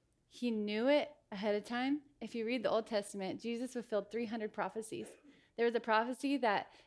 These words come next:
Jesus would be born in Nazareth, that he'd be from, or sorry, that Jesus would be born in Bethlehem, that he would come out of Egypt, that he would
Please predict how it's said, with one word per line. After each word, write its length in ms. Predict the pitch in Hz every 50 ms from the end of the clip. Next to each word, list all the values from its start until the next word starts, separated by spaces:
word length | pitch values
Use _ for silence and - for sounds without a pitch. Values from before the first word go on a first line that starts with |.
| _ _
Jesus 360 | - 240 247 233 240 262 247 254
would 140 | 240 208
be 80 | 202 214
born 220 | 190 196 190 190
in 160 | 190 190 196 202
Nazareth, 460 | 226 254 262 240 214 190 180 190 185 - _ _ _ _ -
that 60 | 220
he'd 140 | 208 226 208
be 100 | 226 214
from, 260 | - 220 214 214 202 -
or 120 | 226 208
sorry, 300 | 202 - 214 190 180 185 -
that 140 | 208 208
Jesus 240 | 202 240 247 247 233
would 80 | 247 220
be 80 | 220
born 220 | 208 190 214 214 208
in 100 | 196 196
Bethlehem, 580 | 185 214 220 - 208 202 190 180 175 175 202 - _ _ _ _ _ _ _ _ _ _ _ _ _ _
that 200 | - 220 190 202
he 180 | 226 - 254 254
would 160 | 240 214 202
come 280 | - 196 208 233 247 240
out 120 | 233 226
of 120 | 220 - -
Egypt, 520 | - 226 226 196 208 185 - - - - _ _ _ _ _ _ _ _ _ _ _
that 200 | - 226 208 202
he 240 | 233 - 247 247 247
would 520 | 247 226 233 220 208 208 202 196 202 -